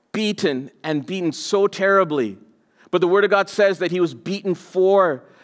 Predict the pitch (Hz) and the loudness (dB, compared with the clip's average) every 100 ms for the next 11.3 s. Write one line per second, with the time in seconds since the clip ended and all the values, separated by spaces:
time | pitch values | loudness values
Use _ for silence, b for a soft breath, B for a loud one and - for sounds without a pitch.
0 | b 156 - - 185 180 160 131 117 b | b -10 -10 -8 -2 0 0 -4 -8 b
1 | b b - 131 131 131 135 139 123 113 | b b -16 -10 -6 -4 -2 -4 -6 -12
2 | - _ 170 151 - 190 185 151 135 135 | -20 _ -8 -8 -6 -2 -2 -2 -2 -4
3 | 117 123 147 135 123 127 123 - 135 127 | -4 -8 -6 -6 -8 -8 -10 -10 -8 -6
4 | 117 117 - 135 120 101 - _ _ _ | -6 -10 -10 -6 -6 -6 -12 _ _ _
5 | _ b b - 226 226 220 233 226 - | _ b b -4 -4 -2 -2 0 -2 -2
6 | - 233 208 185 202 233 240 240 269 262 | -2 -2 2 2 2 2 0 0 -4 -4
7 | 285 320 B B 247 226 311 285 104 - | -2 -4 B B -6 -2 2 0 0 -10
8 | - _ B B - 220 233 - 208 139 | -18 _ B B -4 -2 -2 0 -2 -2
9 | 117 175 202 196 262 269 B - - 208 | -2 2 4 4 2 0 B -10 -6 -2
10 | 190 - 185 151 165 208 208 196 - 190 | -2 0 0 0 0 0 0 0 2 4
11 | 240 - | 4 0